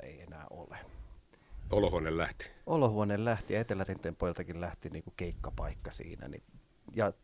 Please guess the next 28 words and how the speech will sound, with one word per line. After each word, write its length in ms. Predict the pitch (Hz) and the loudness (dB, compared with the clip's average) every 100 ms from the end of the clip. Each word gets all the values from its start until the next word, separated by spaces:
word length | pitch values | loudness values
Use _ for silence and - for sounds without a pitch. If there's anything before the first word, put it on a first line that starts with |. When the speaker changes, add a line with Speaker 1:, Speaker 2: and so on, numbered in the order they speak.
| - | -2
Speaker 1:
no 60 | |
siis 180 | 135 143 | 0 0
sanotaan, 300 | 160 156 143 | 2 2 4
että 200 | 139 139 - - - - | 4 2 0 -4 -8 -8
siis 180 | 131 110 | -6 2
asukasyhdistyshän 880 | 123 143 131 123 123 120 123 - 117 | 4 4 2 2 2 0 -4 -2 2
on 280 | 143 147 123 - - - - - | 8 8 8 2 -8 -14 -8 0
meilläkin 380 | 110 104 - | 2 2 0
kovasti 340 | - 98 101 - | 2 2 2 -4
suunnitellut, 600 | - 131 120 95 90 90 | -4 2 4 4 2 0
että 220 | 87 95 | 2 6
olisi 180 | 98 - | 6 6
tämmönen 520 | 90 87 82 80 80 - | 2 2 0 -2 -4 -2
tavallaan 460 | 85 82 82 85 85 | 0 2 0 0 0
oma 320 | 90 85 85 - - - - | 0 0 0 -2 -2 -2 0
semmonen 400 | - 82 82 82 | 0 0 0 -2
joku 220 | 82 - - - - | -4 -6 -6 -6 -4
yhteisötila, 1600 | - - 98 92 85 82 - - - - - - - - 98 92 90 - - - - - - - | -4 -4 -4 -2 -2 -4 -8 -14 -14 -12 -14 -14 -8 -2 2 2 0 -2 -8 -8 -8 -8 -8 -4
missä, 300 | 98 85 98 80 | -2 0 0 -2
missä 220 | 92 95 | -2 2
voitaisiin 360 | 95 95 - | 4 2 2
järjestää 400 | 101 98 90 90 | 4 4 0 -2
sitten 320 | 90 92 90 87 | -4 -4 -4 0
tapahtumia. 600 | 95 - 78 90 90 90 | 0 0 -6 -4 -2 0
Meillähän 340 | 107 101 107 | 2 2 0
on 100 | 123 | -2
nyt 140 | 123 | -4
se 200 | - 120 | -4 -4